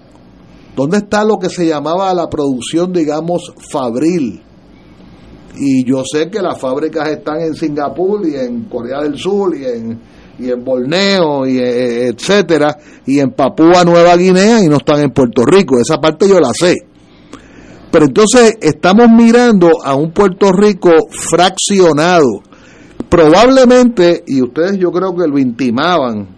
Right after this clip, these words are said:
lo, lo dijeron, eh, cuando tú decías que estaban acorralados, Tato, lo-, los ane-, el anexionismo, yo creo que el error garrafal fue aquel pronunciamiento de Romero Barceló hace cuarenta y pico de años,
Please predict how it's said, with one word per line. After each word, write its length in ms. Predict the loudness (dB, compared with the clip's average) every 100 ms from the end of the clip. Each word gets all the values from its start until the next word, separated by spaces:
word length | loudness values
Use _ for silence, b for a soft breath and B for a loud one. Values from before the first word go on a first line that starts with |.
| -8
lo, 260 | -4 -2 0
lo 200 | -2 -4
dijeron, 680 | -4 -2 0 0 -4 -8 -14 B B B B B -12
eh, 220 | -2 -2 0
cuando 240 | -2 -4
tú 160 | -2 -2
decías 360 | -2 -2 -6 -4
que 60 |
estaban 400 | -6 -4 -4 -4
acorralados, 760 | -4 -6 -4 -2 -2 -2 -4 -6
Tato, 380 | -6 -6 -8 -12 _
lo-, 260 | -8 -6 -2
los 240 | -2 -4 -4
ane-, 180 | -6 -6
el 120 | -6
anexionismo, 800 | -4 -6 -6 -4 -2 -2 -4 -10 -14 B B B B B -4
yo 220 | 0 0
creo 240 | 2 0
que 80 | 0
el 100 | 0
error 320 | 0 0 0
garrafal 720 | 0 -2 -4 -6 -4 -2 -2
fue 480 | -2 2 2 2 -2 _ B B B B B B
aquel 480 | -8 -6 -2 -2 -2
pronunciamiento 1040 | -2 0 0 -2 -4 -2 -2 -4 -2 -4
de 80 | -4
Romero 460 | -4 -4 -2 -2 -2
Barceló 580 | -4 -6 -4 -2 -4 -8 _ _ _ -18
hace 340 | -12 -6 -6 -4
cuarenta 460 | -4 -4 -4 -4
y 20 | -2
pico 380 | -2 -2 -2
de 140 | 0 0
años, 360 | -2 -4 -8